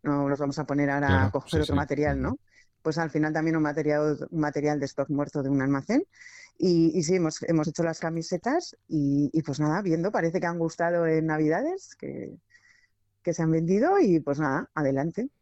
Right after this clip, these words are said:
Speaker 2: Pues adelante. <laughs> Para atrás solo para
Speaker 1: Ujú.
Speaker 2: coger impulso.
Speaker 1: Eso es.
Speaker 2: <laughs> Eh, este coworking está en la Plaza Cataluña, en, en el
Speaker 1: Sí.
Speaker 2: barrio de Gros, eh, lo dicho, a pie
Speaker 1: Ujú.
Speaker 2: de calle, pero la mejor forma de contactar con vosotros imagino que es a través de la página web,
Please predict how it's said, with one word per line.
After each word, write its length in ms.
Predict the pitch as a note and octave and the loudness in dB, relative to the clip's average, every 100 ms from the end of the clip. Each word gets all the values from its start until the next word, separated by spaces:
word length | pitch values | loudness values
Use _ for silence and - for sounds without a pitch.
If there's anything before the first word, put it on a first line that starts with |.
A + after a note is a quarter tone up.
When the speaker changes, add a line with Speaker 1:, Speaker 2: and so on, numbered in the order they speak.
| _ - | _ -4
Speaker 2:
Pues 180 | F2 | -2
adelante. 480 | F2+ E2+ F#2+ F#2 F2 - | 0 2 2 2 -4 -6
<laughs> 460 | - - F#2 G#2 A2+ | 0 2 6 4 6
Para 160 | G2+ | 4
atrás 220 | G2 B2 - | 4 4 6
solo 160 | A#2+ | 6
para 160 | A#2+ - | 6 4
Speaker 1:
Ujú. 100 | - | 4
Speaker 2:
coger 160 | A2 | 4
impulso. 420 | F#2 A#2 C3 G#2+ - - - - C3+ | 4 4 4 2 0 -8 4 8 10
Speaker 1:
Eso 300 | F3+ F3 E3+ | 8 2 0
es. 220 | D3+ D#3+ - | 0 -2 4
Speaker 2:
<laughs> 0 | |
Eh, 640 | A2 A2+ A2+ A#2 A#2 B2 - | 6 8 10 10 8 6 4
este 360 | C#3+ - D3+ | 2 6 6
coworking 760 | C3+ C3+ A#2+ A2+ A2+ C3 D3+ D#3 | 10 10 10 8 6 6 6 6
está 180 | A#2 A2+ | 6 8
en 80 | A2 | 6
la 80 | |
Plaza 240 | G#2+ A2 A#2 | 6 6 6
Cataluña, 600 | G#2+ G2+ A#2+ C3+ B2+ - - | 6 8 8 10 8 2 -2
en, 420 | G2 E2+ E2 F2 | 2 2 2 0
en 120 | - G2 | 2 4
el 80 | |
Speaker 1:
Sí. 40 | G2 | 8
Speaker 2:
barrio 260 | A2+ C3 A2+ | 8 8 8
de 120 | G2 | 8
Gros, 460 | A#2+ C3 D#3+ - - | 8 8 4 -4 -2
eh, 180 | F2 D#2+ | -2 0
lo 140 | D2+ | 2
dicho, 280 | G2 A#2 G#2+ | 2 4 4
a 40 | E2+ | 6
pie 120 | A2+ | 6
Speaker 1:
Ujú. 80 | A2+ | 8
Speaker 2:
de 60 | |
calle, 200 | A#2+ A#2 | 8 6
pero 220 | A2+ G#2+ F#2+ | 8 6 6
la 140 | F#2 | 6
mejor 260 | F#2 B2 G#2 | 4 4 4
forma 300 | A#2+ A2+ A#2 | 4 4 4
de 80 | |
contactar 460 | A#2 A2 A2 - A2 | 4 2 2 2 4
con 140 | A#2 | 4
vosotros 400 | A2 - A2 B2+ B2 | 4 2 2 2 4
imagino 340 | F#2+ A2+ G#2+ | 4 4 4
que 60 | G#2 | 4
es 80 | |
a 60 | A#2+ | 2
través 200 | G2+ G#2 | 4 4
de 100 | G#2+ | 2
la 80 | F2+ | 2
página 280 | F2+ F2+ C#2 | 0 0 -2
web, 180 | A#1+ | -4